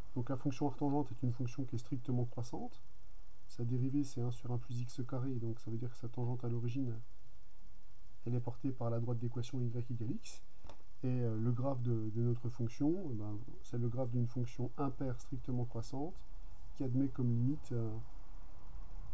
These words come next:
moins pi sur deux en moins l'infini, pi sur deux en plus l'infini. Donc là, on va avoir une, une droite asymptote, euh,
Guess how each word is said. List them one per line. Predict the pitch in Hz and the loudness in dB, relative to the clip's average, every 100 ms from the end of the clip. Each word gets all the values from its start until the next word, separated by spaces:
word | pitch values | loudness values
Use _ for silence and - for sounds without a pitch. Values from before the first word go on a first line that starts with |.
| - | 0
moins | 123 127 127 | 0 0 0
pi | 127 | -2
sur | 117 123 120 | -2 0 0
deux | 127 143 160 - - - - - - - - - | 2 2 0 -2 -2 -2 -2 -2 -2 -2 -2 0
en | 127 | 0
moins | 127 | 2
l'infini, | 120 117 - 123 156 | 2 0 0 2 2
pi | - 135 | 0 -2
sur | - 123 | 0 0
deux | 127 | 2
en | 120 | 0
plus | - 113 | 0 -2
l'infini. | 113 - 120 202 | -2 0 0 0
Donc | 208 120 110 | 0 -2 -2
là, | 110 | -2
on | 104 | -2
va | 107 | -2
avoir | 107 117 131 123 | -2 -2 -2 0
une, | 113 104 - - - - - - - - | 0 -2 -2 -2 -2 -2 -2 -2 -2 -2
une | 127 113 110 | 0 0 0
droite | 110 120 139 | 0 0 0
asymptote, | 120 - 120 120 131 139 - 117 | -2 0 0 0 0 0 -2 -2
euh, | 120 | -2